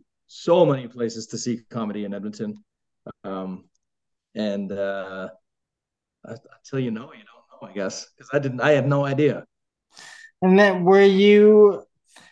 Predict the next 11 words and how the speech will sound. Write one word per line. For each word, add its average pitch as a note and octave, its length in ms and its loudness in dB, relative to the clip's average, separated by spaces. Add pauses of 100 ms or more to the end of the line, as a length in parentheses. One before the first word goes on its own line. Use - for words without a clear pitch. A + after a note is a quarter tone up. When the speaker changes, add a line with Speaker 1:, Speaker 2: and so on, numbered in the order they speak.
(120)
Speaker 2:
like, E3 360 0
friends F#3 580 -4
with G3+ 220 -4
anyone A3+ 560 -2
in G3 340 -10
the G3 120 -4
comedy G3 520 -2
scene, A3+ 380 -6
or G3+ 160 -4
is, F3 240 -6
like, E3 240 -4